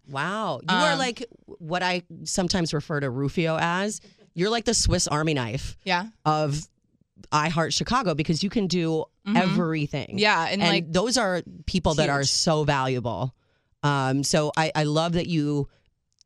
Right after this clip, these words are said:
Speaker 1: even if it wasn't something that you wanted to make a career of,
Speaker 2: Mm-hmm.
Speaker 1: you at least stuck your foot in the water on this, that, and the other thing
Speaker 2: Yeah.
Speaker 1: and made yourself invaluable in that way.
Speaker 2: Mm-hmm. Yeah, so, like, she said I was her unicorn, and,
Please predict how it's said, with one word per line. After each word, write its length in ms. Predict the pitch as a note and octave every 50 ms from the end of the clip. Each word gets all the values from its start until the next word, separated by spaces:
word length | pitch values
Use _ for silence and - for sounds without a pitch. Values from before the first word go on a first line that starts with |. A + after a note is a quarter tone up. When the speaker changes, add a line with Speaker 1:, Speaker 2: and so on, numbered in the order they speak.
| _ -
Speaker 1:
even 300 | - E3+ F3+ E3 F#3 F3
if 100 | E3+ -
it 100 | F#3+ -
wasn't 300 | - D#3 D#3 - F3+ D3+
something 300 | - D#3+ C#3+ C3+ D#3+ D3+
that 120 | D3 D3
you 120 | - D3 C3+
wanted 160 | D3 C#3+ C3+
to 60 | C3+
make 140 | C3+ C3+ -
a 60 | C#3
career 400 | B2+ - C#3 B2+ C3 C3+ C#3+ D#3
of, 400 | E3 - F#3 F#3 F#3+ G3 G3 A3+
Speaker 2:
Mm-hmm. 240 | A#3 A3 G#3 G#3 A3 B3 -
Speaker 1:
you 200 | D#3 E3 D#3+ E3+
at 100 | D#3+ -
least 580 | D#3+ D#3 E3 F3 F3 E3+ E3+ E3+ - - - - - _ _ _ _ _ -
stuck 340 | - - - - E3 D3+ -
your 80 | D#3
foot 240 | D3 - - D#3+ -
in 80 | D3 D3
the 80 | C#3+
water 300 | C#3 C3+ C#3 C#3 C3 C3+
on 160 | C3+ C3+ C3+
this, 220 | C3 C#3 C3+ - -
that, 120 | D3 C3
and 80 | - C#3
the 120 | C3+ C#3
other 200 | D#3+ D#3+ D#3 C#3+
thing 400 | C#3+ - C3+ A#2 A2+ A2+ A2+ B2+ - -
Speaker 2:
Yeah. 260 | F#3+ G3 G#3+ G3 F3 G3
Speaker 1:
and 180 | D3+ D3+ D3
made 180 | C#3+ D3+ D3+ C#3+
yourself 280 | D3 D3 - D3 C3 -
invaluable 520 | C#3 C3 C3 C#3 F3+ G3+ E3 A#2 A#2+ A#2+
in 40 | A#2 A#2
that 140 | A2+ G#2+
way. 100 | G2 G#2 F#2+
Speaker 2:
Mm-hmm. 140 | G2 - - - _ _ _ _ _ _ _ _ _ _ -
Yeah, 200 | G3 G#3 G#3 G3
so, 160 | F3+ - G3+ G3
like, 180 | F#3 F#3 F#3
she 160 | - - -
said 160 | G3 - G3 F3+
I 80 | E3+
was 160 | E3 D#3+ -
her 100 | - G3
unicorn, 640 | D#3+ D#3 D#3+ F#3+ G3 G3 G3 - A3 G3 F#3+ F#3+ F#3+
and, 300 | F3+ E3+ E3 D#3 - -